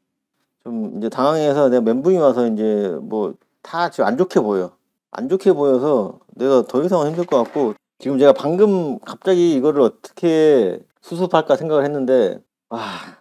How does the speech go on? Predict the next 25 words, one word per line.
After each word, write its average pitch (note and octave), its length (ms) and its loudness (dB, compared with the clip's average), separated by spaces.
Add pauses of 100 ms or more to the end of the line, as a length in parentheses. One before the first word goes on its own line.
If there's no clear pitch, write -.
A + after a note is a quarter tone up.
(380)
확 - 200 -10
든 D#3+ 160 0
생각이 D#3 260 0
뭐냐면, G#2 400 -4
아, F2+ 220 -8
이걸 G#2+ 320 -6
그냥 G2+ 480 -10
다시 - 240 -14
돌려줄까? G#2 680 -10 (460)
지금 A2+ 160 -4
여기랑 D#3 320 2
같이 - 300 -12
매칭을 E3+ 340 -4
하려고 D3 400 0
이것도 D3 200 -4
달라 C#3+ 280 0
그랬단 F3 320 0
말이에요. G2 520 -8 (100)
상단 F3+ 920 2
딱 - 200 -6
연결해가지고 C#3+ 1120 4
이거 A#2+ 120 2
연동 B2+ 300 2
딱 D3+ 220 -4
시켜가지고 B2+ 960 2